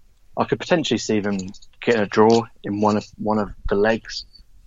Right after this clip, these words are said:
I just don't think they've got enough goals to get past Celtic. I think Celtic will threaten much more going forward. I mean, there,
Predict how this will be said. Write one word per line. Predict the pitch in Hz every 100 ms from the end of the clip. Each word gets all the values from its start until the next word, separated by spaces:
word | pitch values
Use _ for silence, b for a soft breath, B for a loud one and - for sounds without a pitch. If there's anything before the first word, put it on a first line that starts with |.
| - _ _ - -
I | -
just | -
don't | 113 98
think | 104
they've | 98
got | 110
enough | 107 104 -
goals | 107 101 -
to | -
get | -
past | 101 -
Celtic. | 107 98 104
I |
think | 101 101 -
Celtic | 104 - -
will | - _ -
threaten | - 113 95 95
much | - -
more | 95
going | 98 95 92
forward. | - 104 104 101 - - - - - B B B B B _ _ - - - - 135
I |
mean, | 151 143
there, | 151